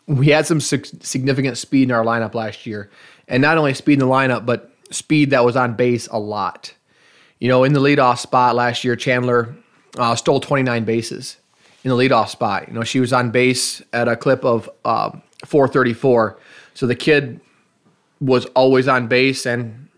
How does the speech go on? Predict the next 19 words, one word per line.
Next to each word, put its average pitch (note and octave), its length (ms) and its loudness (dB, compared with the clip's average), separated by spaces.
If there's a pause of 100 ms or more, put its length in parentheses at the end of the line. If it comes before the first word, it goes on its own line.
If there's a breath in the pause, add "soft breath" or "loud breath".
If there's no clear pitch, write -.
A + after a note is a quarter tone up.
(140)
she - 160 -2
was B2 100 2
oftentimes B2+ 540 -2
on A#2+ 160 0
second C#3+ 340 -2
base, A2+ 420 -2 (380 soft breath)
uh, A#2 160 0
shortly B2+ 260 2
thereafter. A#2 460 0
So, B2+ 400 0 (100)
you D3+ 100 -4
know, C3+ 60 2
we D3 160 6
are E3+ 100 4
gonna E3+ 120 2
look D3+ 160 2
a D3+ 40 0
little D3 180 2
different, C#3 380 -2